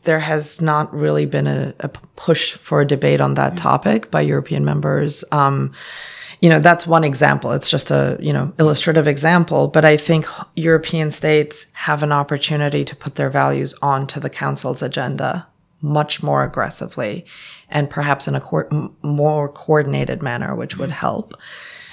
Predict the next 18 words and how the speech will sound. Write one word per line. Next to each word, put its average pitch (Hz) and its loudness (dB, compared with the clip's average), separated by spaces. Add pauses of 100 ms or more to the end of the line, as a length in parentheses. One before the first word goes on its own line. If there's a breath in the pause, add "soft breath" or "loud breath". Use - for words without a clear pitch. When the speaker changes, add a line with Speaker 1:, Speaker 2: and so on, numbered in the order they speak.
(100)
Speaker 1:
And 180 6
so 180 6
I 175 10
think 185 4
that 165 6
that 165 6
is 180 4
quite 151 0
important 143 -2
to 143 -2
hold, 143 2
um, 135 0 (480)
hold 170 2
those 143 4
values 147 2
kind 143 -4
of, 135 -6
uh, 135 0